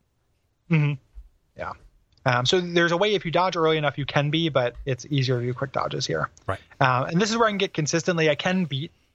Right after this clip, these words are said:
Speaker 1: him and Super Macho Man, but they're hard.
Speaker 2: Right.
Speaker 1: For me. And I actually think Super Macho Man is easier than Mister Sandman
Speaker 2: Yeah.
Speaker 1: in this game. Uh, Super Macho Man is supposed to be a Californian.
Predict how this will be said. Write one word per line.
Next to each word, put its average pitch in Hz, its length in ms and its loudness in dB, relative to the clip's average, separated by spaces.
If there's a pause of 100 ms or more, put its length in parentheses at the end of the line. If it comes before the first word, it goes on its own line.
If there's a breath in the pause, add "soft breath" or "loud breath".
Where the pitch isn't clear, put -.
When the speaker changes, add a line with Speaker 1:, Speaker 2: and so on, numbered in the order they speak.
(120)
Speaker 1:
him 175 220 2
and 165 360 0
Super 175 220 0
Macho 170 240 2
Man, 175 220 0
but 139 240 0
they're 131 140 0
hard. 123 280 -4 (240)
Speaker 2:
Right. 107 240 -2 (360)
Speaker 1:
For - 140 -4
me. 131 140 0
And 170 200 2
I 175 80 4
actually 208 260 0
think 175 180 0
Super 165 200 0
Macho 147 240 2
Man 147 160 2
is 135 120 -6
easier 139 340 2
than 123 140 0
Mister 123 240 -4
Sandman 131 500 -4 (160)
Speaker 2:
Yeah. 95 180 -2 (260)
Speaker 1:
in 131 120 2
this 123 140 -4
game. 139 380 -4
Uh, 127 280 0 (560 soft breath)
Super 208 220 2
Macho 190 240 2
Man 208 280 0
is 147 180 0
supposed 160 220 0
to 156 60 0
be 139 40 4
a 123 40 2
Californian. 151 800 0